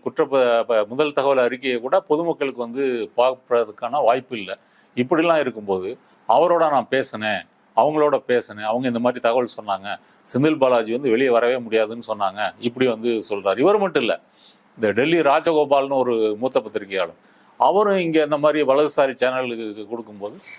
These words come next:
"நானும் வந்து இ டி அதிகாரிகளோடு பேசினேன், அவர்கள் இப்படி சொன்னார்கள், டெஃபினட்டா இதில் வந்து அவர்கள் வெளியே வரவே முடியாதுன்னு" அவரும் வந்து சொல்றாரு. அப்ப இ டி என்பது வந்து ஒன்றிய அரசின் ஒரு ஏவல் படையாக செயல்படுகிறது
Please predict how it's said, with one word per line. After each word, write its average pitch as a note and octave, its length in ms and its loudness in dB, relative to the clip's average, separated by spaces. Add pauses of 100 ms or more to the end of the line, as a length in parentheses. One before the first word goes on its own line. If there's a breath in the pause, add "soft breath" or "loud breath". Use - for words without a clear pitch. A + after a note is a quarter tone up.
(240 loud breath)
"நானும் F#3+ 300 2
வந்து E3+ 180 2
இ D#3+ 100 4
டி D#3+ 80 2
அதிகாரிகளோடு C3 640 2
பேசினேன், G#2+ 440 -4
அவர்கள் C#3 400 2
இப்படி A2+ 260 -10
சொன்னார்கள், A2 480 0
டெஃபினட்டா D#3 480 0 (480 soft breath)
இதில் A#2+ 300 2
வந்து B2+ 240 0 (120)
அவர்கள் G#2 360 2
வெளியே A#2+ 260 2
வரவே A#2+ 300 4
முடியாதுன்னு" A2+ 460 2
அவரும் D3 320 2
வந்து B2 180 -6
சொல்றாரு. F#2+ 400 -6 (440 soft breath)
அப்ப - 200 -2 (100)
இ C3+ 100 2 (100)
டி G#3+ 140 2
என்பது C3+ 360 0
வந்து G2+ 300 -4 (480 soft breath)
ஒன்றிய F#3 380 2
அரசின் C#3 440 -2
ஒரு B2+ 220 0 (160)
ஏவல் D#3 380 2
படையாக A#2+ 480 0
செயல்படுகிறது G#2 760 -2